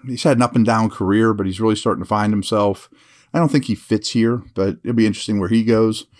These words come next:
And here's another old dude in the Levante David mold. Is he's thirty-three, Patrick Peterson.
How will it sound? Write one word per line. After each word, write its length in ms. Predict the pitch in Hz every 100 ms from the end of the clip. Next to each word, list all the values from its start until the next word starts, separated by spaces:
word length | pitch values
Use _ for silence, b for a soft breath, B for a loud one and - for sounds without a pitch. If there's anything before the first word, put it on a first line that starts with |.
| b b b b b b _ _ _ _
And 120 | 127 147
here's 180 | 262
another 320 | 220 202 165 120
old 240 | 135 127
dude 420 | 117 113 113 -
in 120 | 113
the 80 | 110
Levante 500 | 104 101 110 104 110
David 320 | 98 101 95
mold. 400 | 85 78 71 69 -
Is 540 | - 110 101 95 - _ -
he's 160 | 113 -
thirty-three, 760 | 254 240 226 135 117 107 101 _ _ _ _ _
Patrick 340 | - 247 269 -
Peterson. 560 | - 101 73 - 65